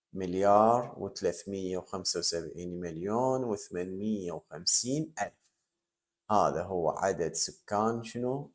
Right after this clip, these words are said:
الصين، آه، بالسنة ألفين وستة،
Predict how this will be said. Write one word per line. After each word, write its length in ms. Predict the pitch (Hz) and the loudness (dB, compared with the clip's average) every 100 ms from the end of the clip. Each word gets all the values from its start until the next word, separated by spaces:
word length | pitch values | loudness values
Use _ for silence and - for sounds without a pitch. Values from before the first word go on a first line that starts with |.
| - | -4
الصين، 840 | - - - 107 123 135 143 147 - _ _ _ _ _ _ _ | 0 2 2 0 2 2 0 -2 -8 _ _ _ _ _ _ _
آه، 540 | 104 110 107 104 104 101 | 2 4 4 4 2 0
بالسنة 640 | 98 95 - 123 120 120 - | 0 2 4 4 2 0 -2
ألفين 500 | 92 - - 117 135 | -4 -6 -4 0 0
وستة، 360 | 151 113 - | 2 0 0